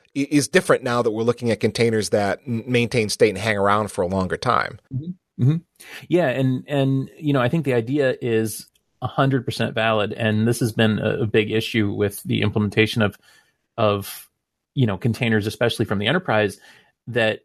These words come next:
Speaker 2: yeah, you need, you need to maintain state. Hello. You know, you can't just, you know, assume that, that because, because state is really just storage. If you think about it, I mean, what does state mean?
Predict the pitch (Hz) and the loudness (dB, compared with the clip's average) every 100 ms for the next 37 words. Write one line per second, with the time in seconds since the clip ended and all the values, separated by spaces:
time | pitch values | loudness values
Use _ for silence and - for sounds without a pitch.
0 | _ 165 143 143 147 165 190 185 135 - | _ 0 0 0 -2 -2 0 0 -2 0
1 | 151 165 156 135 113 123 117 - 147 - | 0 2 0 0 0 0 -2 -2 -2 -2
2 | - 117 127 113 101 - _ - 110 104 | -4 -2 0 0 -4 -10 _ 0 2 0
3 | 110 131 127 - 123 110 - - - _ | 0 0 0 0 2 2 2 -8 -16 _
4 | _ _ _ _ 127 107 101 104 - 117 | _ _ _ _ -2 2 2 -2 0 -2
5 | - 131 123 120 113 107 - - _ _ | 0 0 0 0 0 -2 -4 -6 _ _
6 | 113 104 - - - - - 151 156 151 | 0 0 0 -6 -20 -8 0 0 0 0
7 | 175 - - 135 127 156 147 160 170 160 | -4 -2 -2 -2 -2 -2 0 0 0 0
8 | 135 135 - 220 165 - - 123 123 143 | -2 -4 0 0 2 -2 -6 -2 0 2
9 | 117 - - - _ - 131 135 175 175 | 0 -4 -10 -16 _ -2 -2 0 -2 -2
10 | 147 127 143 175 - | 0 0 0 -4 -6